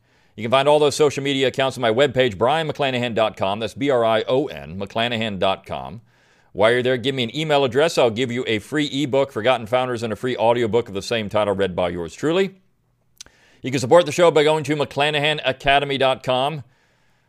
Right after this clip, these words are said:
mcclanahan academy dot com. Always free to enroll. You get a free class when you do enroll, so you want to do that. I give you the best deals on new courses. I've got a new course out right now,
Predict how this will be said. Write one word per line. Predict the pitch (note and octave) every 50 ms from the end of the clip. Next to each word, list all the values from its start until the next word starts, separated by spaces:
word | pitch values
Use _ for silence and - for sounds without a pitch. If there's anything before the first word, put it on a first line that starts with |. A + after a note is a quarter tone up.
| _ _ -
mcclanahan | F2+ F#2+ - - B2+ B2+ C3 C3 C3 C3 C3 C3 B2
academy | G2 G#2 - C3 B2 B2 B2+ B2 A#2
dot | A2+ A2+ G#2+ -
com. | - G#2+ G2+ G#2
Always | G2+ A#2+ C3+ D#3 D#3+ -
free | - D3+ D3 C#3+
to | C#3+ C3+
enroll. | B2+ A#2+ B2+ B2+ C#3+ D3+
You | C3 A#2
get | A#2+ A#2
a | G#2
free | - C#3+ D3 -
class | - C3 E3 E3 C3+ -
when | C#3 B2+
you | A#2
do | G#2+ B2+ D#3+ F#3
enroll, | F3+ C#3+ C#3 C3 C#3
so | C3+ - A#2+
you | A#2 A2+
want | C3 B2+
to | A#2+
do | A2+ C3+ C3+
that. | A2 G2+ F#2 F#2+ G2 - - _ _ _ _ _ _ _ _ _ _ _ -
I | F2+
give | F2+ G#2 B2+ A#2+
you | A2+
the | G#2
best | G2 G#2+ C3 B2 - -
deals | C3+ C3 C3 B2 G#2 B2
on | A#2+ A2+
new | A#2+ B2
courses. | A2+ - - B2+ C3 B2 - G2+ G2 G2 A2+ - - - _ _ _ _ _ _ _
I've | - F2
got | F2 B2+ A#2+
a | A#2 A#2
new | C3 C#3
course | B2 - D3 C3+ A#2+ -
out | D3 C3+ B2+ A#2+
right | A#2+ C3+ C3+ B2+ G#2 A2+
now, | C3 C#3 C3 G#2+ A2+ B2+ C3+ B2+